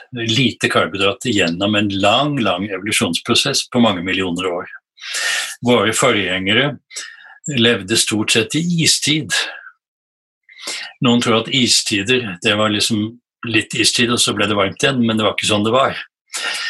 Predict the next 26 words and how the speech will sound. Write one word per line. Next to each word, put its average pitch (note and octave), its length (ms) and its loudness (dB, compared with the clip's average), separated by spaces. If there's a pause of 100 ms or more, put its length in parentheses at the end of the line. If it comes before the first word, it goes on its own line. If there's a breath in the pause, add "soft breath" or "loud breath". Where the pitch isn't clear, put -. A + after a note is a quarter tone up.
(360 loud breath)
Eh, A2+ 240 2
hvis A2+ 220 0
man B2 100 4
ser A#2+ 220 2
tilbake A2 480 0
på B2 100 2
en G#2+ 320 2
million G#2+ 400 2
år G#2 180 2
tilbake G#2 380 0
eller G#2+ 100 2
et - 140 -8
eller A#2 140 2
annet, - 260 -8
istidene G#2+ 480 2
varte G#2 240 2
fra A#2 140 2
sytti - 580 0
tusen G#2+ 480 -2
til A#2+ 160 0
ett - 240 -2
hundre G2+ 240 2
og - 60 -2
femogtjue G2 500 0
tusen G#2 400 0
år. C3+ 220 0